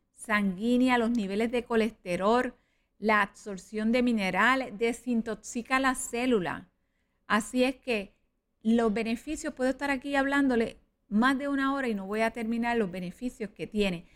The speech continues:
Porque si te está trabajando con tu célula, a su vez te está trabajando con tu mitocondria, que es la central de energía de todo nuestro organismo. Imagínate tú cuántas cosas puede ayudar y ser de beneficio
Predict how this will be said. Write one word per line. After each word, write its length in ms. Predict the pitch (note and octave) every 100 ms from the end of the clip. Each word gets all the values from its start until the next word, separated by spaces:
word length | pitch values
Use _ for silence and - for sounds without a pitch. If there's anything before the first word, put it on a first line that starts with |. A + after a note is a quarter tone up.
| _
Porque 300 | C4+ C4 D#4
si 160 | D#4 D#4+
te 100 | D#4+
está 220 | D#4+ D#4+
trabajando 640 | F4+ F4+ E4+ F4 E4 D4
con 200 | E4 F4
tu 100 | E4+
célula, 560 | - C#4 B3+ F3+ D#3 - _ _ _ _
a 140 | B3+ A#3+
su 140 | C#4
vez 140 | C4 D4
te 80 |
está 160 | E4+ D#4+
trabajando 480 | D#4 D4+ D#4+ D4+ D4
con 260 | E4 F4+
tu 100 | F4
mitocondria, 720 | D4+ D4 C4+ D4 C4 G#3+ F3+ - _ _
que 120 | C#4
es 60 | D4+
la 160 | D4+
central 500 | D4 C#4 C4 C4+ C#4+
de 80 | C#4
energía 720 | C#4 C#4 C#4 D4+ C4+ D#3+ - - _ _ -
de 180 | A#3
todo 600 | A3+ _ D4 C#4 C#4 C#4+
nuestro 760 | B3+ A#3+ B3 C4+ C#4 - C4 -
organismo. 800 | - C4 C#4 C#4 D4 C#4 G#3+ F3+ - _ _
Imagínate 680 | B3 A3 A3+ B3+ C#4 C#4 C4+
tú 260 | D#4 D4+ - _ _ _ _
cuántas 460 | C#4 C4+ C4+ D4+ -
cosas 420 | D#4+ D#4 B3 A3+
puede 540 | - A3+ A#3 B3+ C4 _ _ _
ayudar 640 | - A3+ A#3 A3+ C4+ C#4 C#4
y 100 | B3
ser 220 | A3 G#3 G#3+
de 120 | B3
beneficio 800 | B3+ C4 C4 D4+ C#4+ A3 F#3